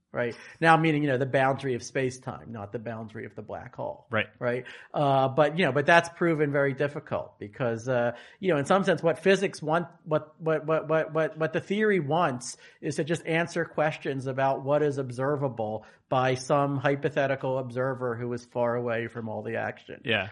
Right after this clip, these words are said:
Speaker 1: Who can just send in some particles that'll all, like, you know, hit each other and stuff, and then,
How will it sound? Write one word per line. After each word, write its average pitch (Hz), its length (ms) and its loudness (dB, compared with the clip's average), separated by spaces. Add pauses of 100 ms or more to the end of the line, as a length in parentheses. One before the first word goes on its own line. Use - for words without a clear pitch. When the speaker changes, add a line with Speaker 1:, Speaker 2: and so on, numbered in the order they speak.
(100)
Speaker 1:
Who 135 100 2
can 123 140 -2
just - 240 -6
send 156 340 2
in 147 380 0 (160)
some 131 220 -4
particles 160 800 2
that'll 113 320 -2
all, 123 260 -2
like, 117 260 -6 (640)
you 147 120 -6
know, 113 160 -2
hit 160 200 4
each 156 220 0
other 147 380 4
and 143 100 -2
stuff, 139 420 0
and 135 200 -4
then, 131 360 -2